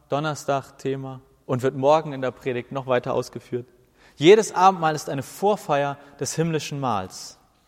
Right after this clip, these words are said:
Das Abendmahl ist immer ein Blick zurück auf das Kreuz und das letzte Mahl von Jesus und ein Blick voraus auf das kommende himmlische Mahl. Ein Blick zurück auf den Tod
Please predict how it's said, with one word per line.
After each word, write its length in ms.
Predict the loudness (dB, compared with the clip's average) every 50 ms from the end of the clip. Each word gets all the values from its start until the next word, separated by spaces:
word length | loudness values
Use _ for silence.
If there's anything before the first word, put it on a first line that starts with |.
| _ -16 -6 0
Das 200 | 0 0 0 2
Abendmahl 460 | 4 4 4 4 2 -4 -4 -4 -4
ist 160 | -4 -4 -2
immer 160 | -2 0 0
ein 240 | -2 -2 -4 -8 -6
Blick 300 | -4 -2 -2 -2 -4 -6
zurück 640 | -14 -10 -6 -6 -2 0 0 0 0 -2 -6 -20 -20 -20 -14
auf 140 | -14 -12 -6
das 240 | -6 -6 -6 -6 -10
Kreuz 640 | -10 -4 -2 -2 -2 -2 -4 -10 -16 -18 -20 -20 -20 _ _ _ _ _ _ _ _
und 100 | -12 -10
das 160 | -10 -8 -4 -2
letzte 340 | -2 -2 -2 -4 -8 -8
Mahl 320 | -6 -4 -2 -2 -2 -4 -4
von 200 | -6 -8 -10 -8
Jesus 600 | -6 -6 -8 -6 -8 -10 -12 -14 -16 -20 -20 _ _ _ _ -20 -20 -20 -20 -20 -20 -20 -20 -20 -20 -20 -20 -10 -2
und 140 | 2 4 4
ein 120 | 4 4
Blick 220 | 4 2 0 0 0
voraus 720 | 2 2 2 6 6 6 6 6 6 4 0 -2 -8 -12
auf 160 | -8 -8 -8 -6
das 240 | -6 -8 -8 -8
kommende 560 | -8 -2 0 0 0 0 -2 -4 -6 -8 -10 -12 -12 -8
himmlische 440 | -6 -4 -4 -4 -6 -6 -6 -6 -6
Mahl. 360 | -6 -6 -6 -6 -8 -10 -12 -18 -20 _ _ _ _ _ _ _ _ _ _ _ _ _ _ _ _ _ _ _ _ _ _ _ _ _ _ 0
Ein 180 | 0 0 0
Blick 320 | 2 0 -2 -2 -2 -6 -10
zurück 540 | -6 -4 -2 2 2 2 2 0 -4 -18 -12
auf 140 | -12 -12 -10
den 160 | -8 -10 -10
Tod 500 | -8 -6 -4 -4 -4 -4 -6 -8 -16 -20